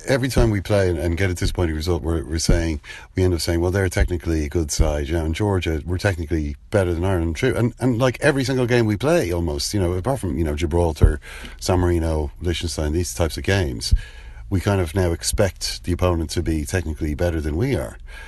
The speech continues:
But I do wonder how much of that has to do with, like, um, giving Glenn Whelan eighty-two caps. I mean, he's not technically, he's, <clears throat> he's not a gifted player. You know, it, what-, whatever qualities he has, you wouldn't include,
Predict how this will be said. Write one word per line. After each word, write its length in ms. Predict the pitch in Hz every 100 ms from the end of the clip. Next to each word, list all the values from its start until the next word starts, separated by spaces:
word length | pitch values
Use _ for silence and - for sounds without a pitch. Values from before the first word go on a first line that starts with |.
| - - -
But 100 | 135
I 60 |
do 200 | 139 220
wonder 240 | 202 185 139
how 100 | 123
much 200 | 113 110
of 80 |
that 60 | 95
has 180 | 98 -
to 60 | 78
do 260 | 101 101
with, 320 | 90 85 -
like, 420 | 85 80 78 - 87
um, 380 | 80 76 73 73 - - - - -
giving 200 | 113 104
Glenn 240 | 101 95
Whelan 320 | 92 101 92 87
eighty-two 420 | 87 78 - 78
caps. 480 | 127 160 - - - - -
I 60 |
mean, 100 | 208
he's 140 | 208 196
not 160 | 202
technically, 400 | - 214 175 139
he's, 320 | 117 123 98 -
<clears throat> 40 |
he's 360 | 160 147 98 135
not 140 | 156
a 20 | 98
gifted 280 | 131 92
player. 260 | 170 185 - - - - - - -
You 80 |
know, 140 | 165 117
it, 80 | 120
what-, 280 | 135 143
whatever 280 | 127 151 147
qualities 500 | - 131 127 101 90
he 120 | 90
has, 460 | 87 92 90 - - -
you 120 | 110
wouldn't 220 | 117 127 107
include, 600 | 95 - 101 95 85